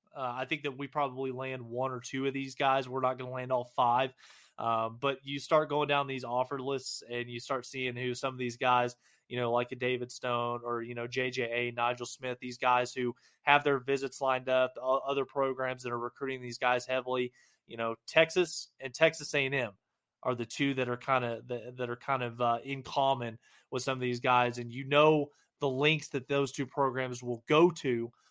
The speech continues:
uh, when it comes to, you know, trying to get kids to sign the dotted line with some of the,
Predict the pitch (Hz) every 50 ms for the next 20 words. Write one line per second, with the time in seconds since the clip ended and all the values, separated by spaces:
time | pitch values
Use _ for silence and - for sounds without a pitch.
0 | _ _ _ _ - 123 120 117 117 117 117 123 131 127 127 123 123 - 139 127
1 | 123 123 - - 131 123 117 120 117 117 117 - 139 135 127 127 123 127 131 131
2 | _ - - 139 131 123 - - - - - 135 131 123 120 117 113 131 123 123
3 | 123 117 113 120 120 123 123 120 120 - - 131 127 120 120 120 113